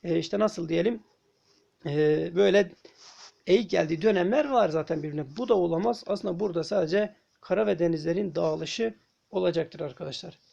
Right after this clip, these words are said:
Cevap E şıkkı. Bu testimizin sonuna geldik arkadaşlar. Bundan sonraki testimiz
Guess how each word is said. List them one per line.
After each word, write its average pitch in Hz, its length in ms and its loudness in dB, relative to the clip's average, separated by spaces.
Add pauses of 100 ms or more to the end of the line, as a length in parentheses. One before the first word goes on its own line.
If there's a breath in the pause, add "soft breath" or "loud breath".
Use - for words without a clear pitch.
(280)
Cevap 185 460 2 (460)
E 180 120 0
şıkkı. - 440 -10 (840 loud breath)
Bu 240 80 -6
testimizin 226 600 -2
sonuna 247 340 0
geldik 175 360 0
arkadaşlar. 170 680 -2
Bundan 208 220 -2
sonraki 196 460 -4
testimiz 214 840 0